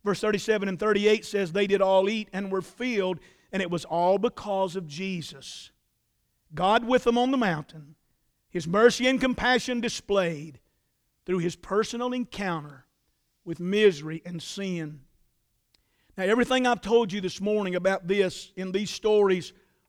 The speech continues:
all of this was temporal. All of this was temporary. Every lame man that he made walk died. Every blind man that he opened his eyes died. Every person that couldn't speak, that left speaking, died.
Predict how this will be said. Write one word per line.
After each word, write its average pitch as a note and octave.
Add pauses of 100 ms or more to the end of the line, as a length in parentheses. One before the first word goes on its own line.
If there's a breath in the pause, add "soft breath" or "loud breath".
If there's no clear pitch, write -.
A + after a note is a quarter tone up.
all G3+
of G3+
this G#3
was F3 (120)
temporal. D#3+
All F#3
of G3
this F#3+
was F#3
temporary. F#3 (500)
Every A3
lame A#3
man B3
that G3
he G3+
made G#3+
walk G3+
died. F#3+ (520)
Every A3
blind A3+
man B3+
that G#3
he G3+
opened G#3+
his G3+
eyes A3 (140)
died. G3+
Every G#3+ (180)
person A#3+
that G3+
couldn't G#3+
speak, A#3+
that F#3+
left G#3+
speaking, A#3
died. G#3+